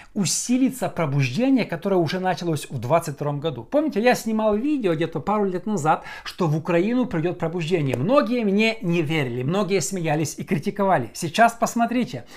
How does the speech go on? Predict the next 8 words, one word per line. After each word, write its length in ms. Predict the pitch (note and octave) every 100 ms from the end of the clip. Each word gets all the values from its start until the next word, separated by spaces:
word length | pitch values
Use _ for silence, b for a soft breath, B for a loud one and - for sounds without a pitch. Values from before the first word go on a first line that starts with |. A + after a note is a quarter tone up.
| B B
мне 220 | D3+ B3+
высылают 680 | B3 - A3 A3 A3+ G#3 G3+ B B
пастора 440 | F3+ - G3 G3
фотографии 880 | E3 D#3+ D#3+ F3 F3 E3+ E3+ D#3+ D3+ B B
с 160 | - -
Харькова, 680 | - D#3+ D3 - A#2 B2+
с 160 | A#2 -
Николаева, 800 | D#3 F#3 F#3+ F3 E3 C3 A#2+ A2+